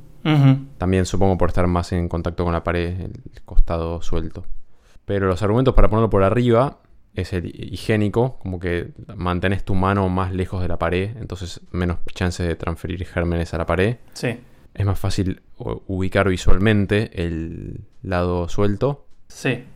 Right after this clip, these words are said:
Speaker 2: Le permite en hoteles, cruceros y oficinas hacer un pequeño origami que muestra que,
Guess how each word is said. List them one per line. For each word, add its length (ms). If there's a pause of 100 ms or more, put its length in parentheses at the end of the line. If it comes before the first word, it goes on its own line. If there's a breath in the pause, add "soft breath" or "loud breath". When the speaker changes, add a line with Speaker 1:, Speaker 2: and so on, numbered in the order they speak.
(140)
Speaker 2:
Le 180
permite 840
en 80
hoteles, 680 (160)
cruceros 580
y 60
oficinas 640 (320)
hacer 260
un 200
pequeño 320
origami 500
que 240
muestra 500
que, 380